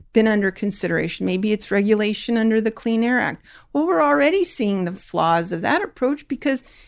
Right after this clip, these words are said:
it's so subject to the priorities of the current president. You're gonna end up with a seesaw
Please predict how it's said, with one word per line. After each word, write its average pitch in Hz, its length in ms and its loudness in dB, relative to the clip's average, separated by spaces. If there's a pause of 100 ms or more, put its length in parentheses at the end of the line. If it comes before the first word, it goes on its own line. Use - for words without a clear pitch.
(100)
it's 233 180 0
so 254 220 4
subject 233 640 0
to 240 180 0
the 220 340 2 (240)
priorities 226 800 4
of 220 160 2
the 220 80 2
current 226 380 -2
president. 208 480 0
You're 190 140 -4
gonna 214 160 2
end 208 280 0
up 202 140 -2
with 202 160 -6
a 196 60 -2
seesaw 196 720 0